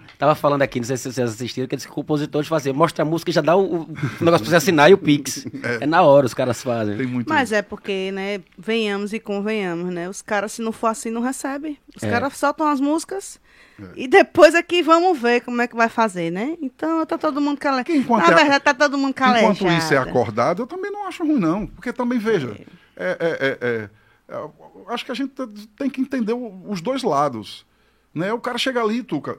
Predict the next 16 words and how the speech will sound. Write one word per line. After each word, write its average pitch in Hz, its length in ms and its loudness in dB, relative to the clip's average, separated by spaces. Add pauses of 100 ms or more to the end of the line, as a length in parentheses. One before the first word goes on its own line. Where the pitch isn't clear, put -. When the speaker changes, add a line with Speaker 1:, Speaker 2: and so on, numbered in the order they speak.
Speaker 2:
veja, 113 520 -4 (200)
eu 135 100 0
gosto 160 320 0
de 185 120 -4
ver 156 180 0
os 190 100 -4
dois 226 200 -4
lados. 151 280 -2
O 226 60 -6
cara 247 180 -8
também 262 220 -4
chega 277 240 -6
com 254 120 -8
uma 226 80 -2
música 185 300 -4
ali, 170 240 -2